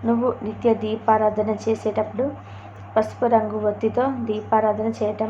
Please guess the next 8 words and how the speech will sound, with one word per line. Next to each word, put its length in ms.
అస్సలు 320
మర్చిపోకు. 580
దీంతోపాటు 680
ఈ 160
డెబ్బై 400
రోజుల్లో 460
వచ్చే 300
గురువారాలు 720